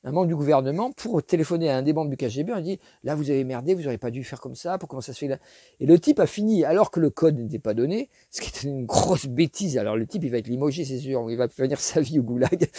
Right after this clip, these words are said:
<laughs> le pauvre, parce qu'il y a un nom de code à donner, sinon vous passez pas. Et le type a pas donné le nom de code, et il s'est fait enregistrer en disant, «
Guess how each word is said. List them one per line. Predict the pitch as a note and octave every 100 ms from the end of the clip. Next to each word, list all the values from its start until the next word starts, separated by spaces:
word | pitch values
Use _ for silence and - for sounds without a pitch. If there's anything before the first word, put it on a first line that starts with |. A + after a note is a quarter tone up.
| - F#3+ -
<laughs> | G#3 - B3 - -
le | D#3
pauvre, | - - F3 E3+ - - -
parce | C#3+ C3
qu'il | D#3 C#3+ C3 A#2+ C#3+
y |
a | C#3
un | C#3+ C#3
nom | E3+
de | C#3+
code | - E3+ D#3
à | B2+
donner, | A#2+ A#2+ E3
sinon | - - C3+
vous | A#2+
passez | - A2 C3+
pas. | A#2+ B2 -
Et | C3
le | D#3 F3+
type | D4 C#4
a | E3
pas | - G3+ G3 - C#4+
donné | D3+ C#3+ D#3
le | C3
nom |
de | B2
code, | - D4
et |
il | D#3
s'est | -
fait | - G#3
enregistrer | F3 C#3+ B2+ - C#4
en | D3+
disant, « | C3 F3